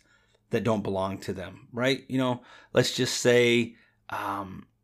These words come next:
you know, maybe parents pushing kids into sports that the kid doesn't really have interest in, or forcing kids to stay in sports they don't have interest in. And that doesn't have to be sports, right? It could be, you know, ac-,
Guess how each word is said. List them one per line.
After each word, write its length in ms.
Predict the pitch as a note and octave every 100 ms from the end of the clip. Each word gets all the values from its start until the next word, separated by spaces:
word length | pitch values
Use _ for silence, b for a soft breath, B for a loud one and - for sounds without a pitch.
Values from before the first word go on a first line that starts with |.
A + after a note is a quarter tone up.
| _ _
you 80 | B2+
know, 100 | C3
maybe 240 | B2+ B2 A#2
parents 440 | - C3 A#2+ -
pushing 460 | - B2 A#2 A#2 G#2+
kids 380 | B2+ A#2 G2+
into 220 | - A#2 G#2+
sports 600 | - - A#2+ B2 G#2+ -
that 160 | F#2+
the 60 | A2+
kid 320 | - A#2 A2
doesn't 340 | G#2 A2+ A2 G#2
really 240 | A2+ A2
have 200 | G#2+ G#2+
interest 360 | A2+ - G#2 -
in, 200 | G2+ G2+ B B B
or 120 | B2+
forcing 480 | B2 D3+ F3+ F3 C#3
kids 300 | - D#3+ -
to 100 | C3+
stay 240 | - F3+
in 400 | F3 - C3+ G3 G3+
sports 400 | - C3 A#2 -
they 100 | G#2+
don't 160 | G2+
have 160 | G2+ G2+
interest 280 | G2+ G2+ G#2
in. 140 | G2+ B B -
And 80 |
that 100 | G#3+
doesn't 140 | D#3 G#2
have 140 | F2+
to 60 | -
be 80 | F#2
sports, 480 | - - G2 G2
right? 180 | A2+ G#2+
It 140 | G#2+ G#2
could 120 | G2+
be, 280 | G#2 G#2 G2+ B B
you 100 | G2+
know, 180 | G2+ G2 -
ac-, 220 | G2+